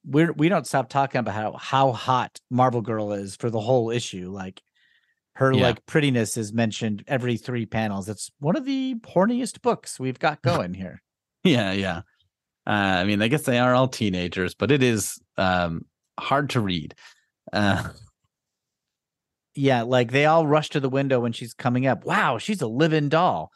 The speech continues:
Speaker 1: A redhead. Look at that face and the rest of her. All of a sudden, I'm in no hurry to graduate from this place.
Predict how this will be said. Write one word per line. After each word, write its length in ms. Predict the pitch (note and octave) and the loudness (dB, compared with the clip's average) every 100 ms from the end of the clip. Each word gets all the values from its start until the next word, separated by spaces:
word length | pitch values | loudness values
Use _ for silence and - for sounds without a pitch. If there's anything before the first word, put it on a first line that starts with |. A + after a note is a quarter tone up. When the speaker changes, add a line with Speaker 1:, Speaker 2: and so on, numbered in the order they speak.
| _ | _
Speaker 1:
A 160 | A#2 G2 | -6 -6
redhead. 720 | F#2+ F3 C4+ F#3+ A#2 F#2+ E2 | 0 4 4 2 0 -2 -2
Look 240 | E3 G#3+ | -2 0
at 100 | C#3 | 0
that 180 | B2 G#2+ | 0 -2
face 540 | - A3+ B3 A2 - - | 0 2 2 0 -8 -4
and 140 | A#2+ | -4
the 100 | A2+ | -2
rest 440 | A2 E3 C4+ - D#3 | -2 -2 -2 -2 -2
of 160 | A2+ | -2
her. 400 | G2+ A2 F2+ D2 - - - - _ | -2 -2 -2 -6 -16 -20 -20 -20 _
All 200 | E3+ A3+ | 4 6
of 80 | F3 | 6
a 80 | D#3+ | 2
sudden, 380 | - G#3+ G3 D3 | 4 4 4 4
I'm 140 | E3+ | 2
in 160 | A#2 A2+ | 0 2
no 200 | D3 D3+ | 2 4
hurry 220 | D3 D3+ | 2 2
to 80 | C#3 | 0
graduate 600 | B2 D3+ F#3 C#3+ A#2+ G2+ | -2 0 0 -2 -4 -4
from 140 | A#2 | -4
this 180 | G#2+ G2+ | -4 -8
place. 400 | - A#2 G2 - | -6 -4 -4 -6